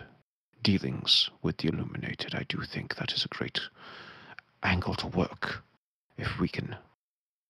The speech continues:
get some evidence from him, then they can't possibly deny us. Where is your father located?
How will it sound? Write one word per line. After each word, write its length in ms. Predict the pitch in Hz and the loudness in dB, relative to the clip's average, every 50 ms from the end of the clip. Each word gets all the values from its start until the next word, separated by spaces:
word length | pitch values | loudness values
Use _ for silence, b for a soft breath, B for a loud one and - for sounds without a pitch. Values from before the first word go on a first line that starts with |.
| _ _ - 113 | _ _ 2 6
get 340 | - 98 - - - - - - | 6 6 6 6 2 0 2 6
some 260 | - - 98 92 - - | 8 8 8 8 6 6
evidence 420 | - - 92 - - - - - | 4 4 6 4 2 4 6 6
from 320 | - - - - - - - | 6 6 4 0 -2 0 0
him, 260 | - - - - - - _ _ _ _ _ _ _ _ _ _ | -2 -2 -4 -6 -12 -18 _ _ _ _ _ _ _ _ _ _
then 260 | - 92 - 123 - | 2 2 2 2 0
they 260 | - - - - - - - | 0 0 0 -2 -4 -4 0
can't 300 | - - 110 - - - - | 4 4 4 4 4 8 10
possibly 460 | - - - - - - 71 78 - | 10 10 10 8 6 4 0 -2 -2
deny 280 | - - - - - - - | -2 -2 -2 -2 -2 -2 -2
us. 300 | - - - - - - - B B B B B B B B B B B B B B B B B B - | 4 6 8 8 8 6 2 B B B B B B B B B B B B B B B B B B 4
Where 300 | - 107 117 120 110 90 | 8 10 10 10 10 8
is 160 | 101 95 - | 6 4 4
your 80 | 107 | 2
father 300 | - - 95 101 95 71 | 2 4 4 4 4 4
located? 580 | 82 82 82 - - - - - - - - | 4 4 4 4 2 2 -2 -2 -4 -6 -8